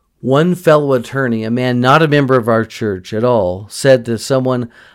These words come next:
"I've just come from the most inspiring funeral mass I've ever attended." And it was because of Elder Christopherson, who had taught the plan of salvation.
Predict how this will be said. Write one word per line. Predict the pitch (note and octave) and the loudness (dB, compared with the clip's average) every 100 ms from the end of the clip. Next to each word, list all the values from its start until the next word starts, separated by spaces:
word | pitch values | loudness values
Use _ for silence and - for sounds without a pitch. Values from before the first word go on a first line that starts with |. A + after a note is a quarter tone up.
| _ | _
"I've | B2 C#3+ C#3+ | 0 0 2
just | D#3 - | -2 -4
come | C3 C3 C3 | -4 -2 -2
from | C3 | -4
the | B2+ | -4
most | B2 A#2+ A#2 | -2 -4 -6
inspiring | - A#2+ A#2 - - C3+ D3 D#3+ D#3 C3+ | -8 -8 -6 -8 -4 -2 0 0 -2 -4
funeral | - - C#3 F3 D#3 B2+ | -10 -8 2 2 4 0
mass | A#2+ A2 A2+ - | -2 -4 -6 -8
I've | C3 C3+ | -4 -2
ever | C3 A2+ | -2 -2
attended." | G#2+ C#3 C3 G2+ F#2+ - _ _ _ _ _ _ _ - | -6 -4 -4 -6 -10 -16 _ _ _ _ _ _ _ -4
And | A2+ | 0
it | |
was | A#2+ | 0
because | A#2 A#2+ A#2+ | 0 -4 0
of | A#2+ | 2
Elder | B2+ C3 | 2 0
Christopherson, | B2 A#2+ - B2 A#2+ A#2 - A#2 | -6 -6 -2 -2 -2 -6 -4 -2
who | A#2 | -2
had | A2+ | -4
taught | - A#2+ A#2 | -4 -6 -4
the | A2 | -10
plan | - B2 A#2+ | -8 -6 -6
of | A2 | -6
salvation. | - G#2+ G#2 G2+ - - - | -6 -6 -6 -8 -12 -16 -18